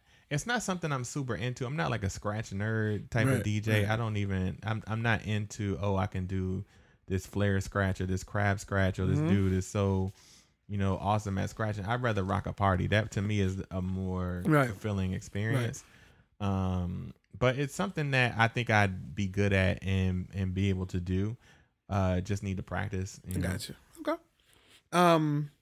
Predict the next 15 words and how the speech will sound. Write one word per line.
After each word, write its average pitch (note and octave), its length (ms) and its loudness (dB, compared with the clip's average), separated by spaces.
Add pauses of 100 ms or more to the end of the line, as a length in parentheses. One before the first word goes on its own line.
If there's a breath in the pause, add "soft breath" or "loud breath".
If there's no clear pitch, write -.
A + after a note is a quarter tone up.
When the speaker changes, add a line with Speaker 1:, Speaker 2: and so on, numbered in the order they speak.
(420)
Speaker 2:
well, F3+ 160 8
and D#3+ 220 6
then D3 200 6 (760 loud breath)
I'll, D3+ 200 6
I'll, D3+ 300 8
I'll D#3+ 160 8
tune D3+ 260 6
into D3 200 6
a - 20 4
little C#3+ 140 6
bit C#3+ 120 4
that D3 200 10
I - 20 6
know C#3 140 6
about C3 340 4